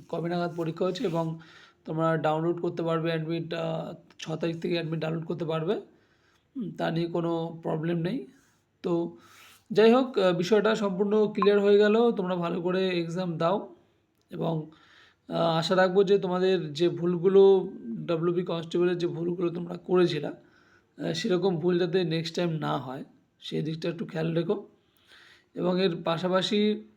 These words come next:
তোমরা একটু, মানে, পজিটিভলি পরীক্ষাটা দিও। কারণ হচ্ছে দেখো, কারণ দেখো, এক একটা রিক্রুটমেন্ট বেরিয়ে গেলে কিন্তু খুব চাপ হয়ে যায়, ঠিক আছে? এই জন্যই বলবো যে এক্সামটা তোমরা ভালো করে দাও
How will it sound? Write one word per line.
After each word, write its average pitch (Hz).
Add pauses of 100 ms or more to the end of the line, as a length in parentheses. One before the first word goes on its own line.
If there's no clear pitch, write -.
(1080)
তোমরা 175 (440)
একটু, 170
মানে, 165
পজিটিভলি 202 (160)
পরীক্ষাটা 196
দিও। 151 (200)
কারণ 180
হচ্ছে 190
দেখো, 165 (500)
কারণ 170
দেখো, 170
এক 170
একটা 202
রিক্রুটমেন্ট 202
বেরিয়ে 185
গেলে 208
কিন্তু 202
খুব 180
চাপ 165
হয়ে 147
যায়, 139 (400)
ঠিক 320
আছে? - (1000)
এই 156
জন্যই 180
বলবো 196
যে 185
এক্সামটা 190
তোমরা 196
ভালো 175
করে 196
দাও 180